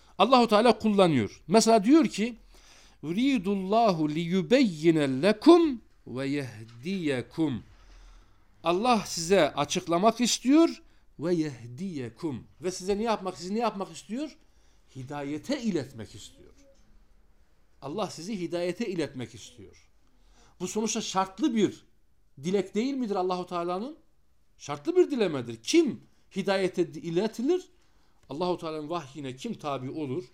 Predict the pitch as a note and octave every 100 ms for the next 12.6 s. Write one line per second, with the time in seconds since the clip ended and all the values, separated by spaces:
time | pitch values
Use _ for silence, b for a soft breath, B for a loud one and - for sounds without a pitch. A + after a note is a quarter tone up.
0 | b b b - F3+ F3+ E3 G#3 E3 E3+
1 | D#3+ - D3+ C3+ D#3+ F3 G#3+ F3+ - A3
2 | D4+ D4+ _ _ _ _ _ - F3+ G3
3 | D#3+ E3+ E3 G3+ D#3 G3+ C#4 D4 _ _
4 | _ _ _ _ _ _ _ _ _ _
5 | - - - C#3 G#3+ F4+ F#4 F4+ C#4+ G#3+
6 | _ b b b b b - A3+ G3+ F#3+
7 | B3 A3+ - G#3 A3 F#3 G#3 A#3 A3+ A#3
8 | F3 A3 A3 D4+ - A3 F#3 G#3 A#3 B3+
9 | F#3+ G3+ D4+ D4 b b b - G3+ G#3
10 | G#3 F#3+ E3+ F3+ F#3 F#3 A3+ G#3+ F#3 E3
11 | F#3+ F3 F3+ F#3 D#3 F3+ F#3 F#3 B3+ D#4+
12 | E4 B3+ G3 - D#3+